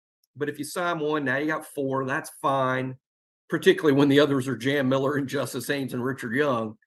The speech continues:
So no one needs to be upset or panic about this at all. Alabama continues to be in a good spot with Daniel Hill, the big,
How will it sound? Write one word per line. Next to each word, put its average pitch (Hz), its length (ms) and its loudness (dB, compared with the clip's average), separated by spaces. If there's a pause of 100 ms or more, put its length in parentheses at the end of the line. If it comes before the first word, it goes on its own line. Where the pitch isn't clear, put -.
(300)
So 165 540 2 (160)
no 202 120 6
one 240 160 6
needs 170 240 2
to 131 80 -6
be 143 160 2
upset 131 380 0
or 110 80 -2
panic 131 320 -2
about 120 220 -4
this 120 180 -4
at 107 60 -2
all. 123 320 -2 (420)
Alabama 139 400 2
continues 131 460 -2
to 127 100 -4
be 123 100 2
in 117 100 -2
a 110 40 -2
good 127 260 0
spot 127 520 0
with 95 180 -6
Daniel 123 460 2
Hill, 110 340 0 (340)
the 123 100 0 (180)
big, 127 400 4